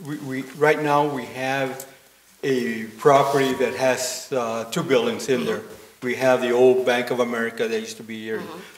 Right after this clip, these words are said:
Speaker 1: the I V C building, and then we have the L-shaped, uh, commercial suites in there. It, it, it's kinda difficult at this point to say, "Well, you know, there's not sufficient parking, so we're not gonna let anybody in." You're, you're,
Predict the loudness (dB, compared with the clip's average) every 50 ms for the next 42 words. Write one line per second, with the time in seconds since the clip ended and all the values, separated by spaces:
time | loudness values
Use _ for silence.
0 | -20 _ _ _ _ -4 -2 -2 0 0 -2 -2 -4 -4 -4 -4 -6 -6 -4 -4
1 | -2 -2 -2 -4 -4 -8 -8 -8 -8 -6 -6 -6 -6 -6 -8 -8 -8 -6 -6 -6
2 | -6 -8 -8 -4 2 4 4 6 4 4 0 -2 -2 -4 -6 -12 -16 -20 -20 -20
3 | -20 _ _ _ -8 -4 -2 0 0 0 0 -2 -2 -4 -6 -6 -4 -2 2 4
4 | 4 4 2 0 -4 -4 -6 -6 -8 -8 -8 -10 -10 -8 -6 -4 -4 -2 -4 -4
5 | -4 -6 -10 -14 -20 -20 -8 _ -4 -4 -4 -4 -20 -20 -20 _ _ _ 2 4
6 | 4 4 4 6 6 6 6 4 2 2 0 0 0 -2 0 4 4 6 6 6
7 | 6 6 4 2 0 -6 -10 -12 -16 -18 -20 -20 -20 -8 2 6 8 8 8 6
8 | 4 4 6 4 4 4 4 6 6 6 6 4 0 4 6 6 6 6 4 2
9 | 2 0 -2 -2 2 4 4 6 6 6 6 8 8 6 6 4 0 -4 -6 -10
10 | -12 -18 -20 -20 _ _ _ _ _ _ _ _ _ _ -4 0 2 4 6 6
11 | 4 4 2 -2 -8 -10 -14 -4 2 4 4 4 4 4 4 4 4 4 4 2
12 | 2 2 0 -2 -2 2 6 6 6 6 4 0 -4 -2 -2 0 0 0 0 0
13 | 0 -2 -2 -2 0 2 2 2 2 -2 -4 -4 -4 -6 -4 -2 0 0 0 0
14 | -2 -6 -8 -10 -12 -12 -12 -12 -12 -12 -12 -14 -14